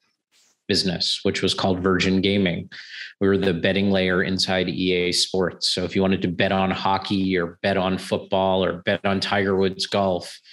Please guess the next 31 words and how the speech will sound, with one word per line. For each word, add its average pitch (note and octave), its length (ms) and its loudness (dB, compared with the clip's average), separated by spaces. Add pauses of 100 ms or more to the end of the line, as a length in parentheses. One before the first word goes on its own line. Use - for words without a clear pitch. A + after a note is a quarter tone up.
(360)
Virgin G#2+ 300 0
Gaming G#2 340 2
was F#2+ 160 0
it. G2 200 0
They'd F#2+ 160 -2
raised G2 300 2
about F#2 160 0
a F2 40 -2
hundred F#2 260 -4
million F#2 340 -2
bucks, F2+ 480 -2
and F2+ 280 -6
they G2 100 -2
called F#2+ 260 0
me F#2+ 100 4
over F2+ 160 2
to F2+ 60 2
run F2+ 240 0
marketing F#2 340 0
and E2+ 140 -4
product. F#2 560 -2 (640)
Uh, G2+ 460 0 (1160)
great D3+ 260 2
group C#3 180 4
of A2+ 120 2
guys, G#2+ 500 2
way G#2+ 180 4
ahead G#2 160 0
of G2+ 80 2
their F#2+ 180 0
time, G2 760 0